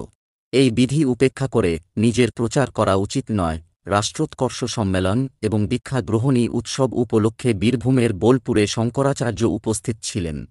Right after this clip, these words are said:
শঙ্করাচার্যের সাফ বার্তা, ধর্মের বিষয়ে প্রধানমন্ত্রীর হস্তক্ষেপ সঠিক নয়। শঙ্করাচার্য বলছেন, সব বিষয়ে নেতৃত্ব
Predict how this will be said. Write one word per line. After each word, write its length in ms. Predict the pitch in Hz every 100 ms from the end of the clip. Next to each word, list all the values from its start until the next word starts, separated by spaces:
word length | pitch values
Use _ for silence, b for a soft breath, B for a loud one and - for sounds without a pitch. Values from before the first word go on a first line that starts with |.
| _ _ _ _ _ _ _ _ _ _ -
শঙ্করাচার্যের 1000 | 165 170 165 196 190 - 117 104 127 117
সাফ 320 | - 151 156
বার্তা, 400 | 110 104 - 87 82 - _ _
ধর্মের 480 | 104 101 143 160 170
বিষয়ে 360 | 135 135 147 143
প্রধানমন্ত্রীর 720 | 120 117 147 147 143 135 127
হস্তক্ষেপ 640 | 104 107 - 143 - 131 -
সঠিক 400 | - 123 117 110 90
নয়। 240 | 78 67 - _ _ _ _ _ _ _ _ -
শঙ্করাচার্য 800 | 160 170 170 190 185 196 170 165
বলছেন, 480 | 135 147 - 98 78 - _ _
সব 260 | - 170 165
বিষয়ে 400 | 143 160 170 165
নেতৃত্ব 400 | 135 151 147